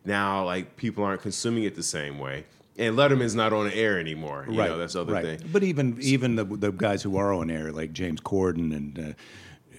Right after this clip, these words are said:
Speaker 2: Jimmy Kimmel, Jimmy Fallon, those, those shows don't mean as much as a stand-up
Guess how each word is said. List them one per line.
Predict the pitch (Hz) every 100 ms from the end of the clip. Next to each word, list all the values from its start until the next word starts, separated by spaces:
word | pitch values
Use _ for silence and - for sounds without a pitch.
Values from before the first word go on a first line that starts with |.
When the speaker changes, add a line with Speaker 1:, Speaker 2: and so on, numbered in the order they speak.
| - -
Speaker 2:
Jimmy | 95 82
Kimmel, | - 85 82
Jimmy | 78 87 80
Fallon, | - 90 85 80
those, | 87 92
those | - 123
shows | - 117 95
don't | 110 101 90
mean | 98 101 98 90 - - -
as | 92 87
much | 98 101 98 - 98
as | 90
a | 82
stand-up | - 95 87 82